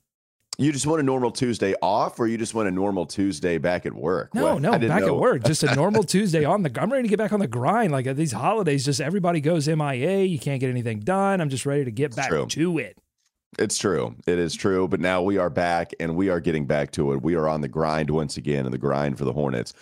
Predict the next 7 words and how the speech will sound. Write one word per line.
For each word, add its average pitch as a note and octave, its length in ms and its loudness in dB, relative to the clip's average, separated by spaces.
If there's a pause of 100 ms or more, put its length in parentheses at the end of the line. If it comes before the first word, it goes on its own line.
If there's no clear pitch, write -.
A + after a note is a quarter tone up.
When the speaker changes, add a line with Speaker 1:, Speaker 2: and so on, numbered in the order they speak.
(140)
Speaker 1:
starts A2+ 460 -2
in G#2+ 80 0
the G2+ 80 0
year G#2 240 0
of F#2 100 0
twenty G2+ 300 -2
twenty-three F#2 880 -2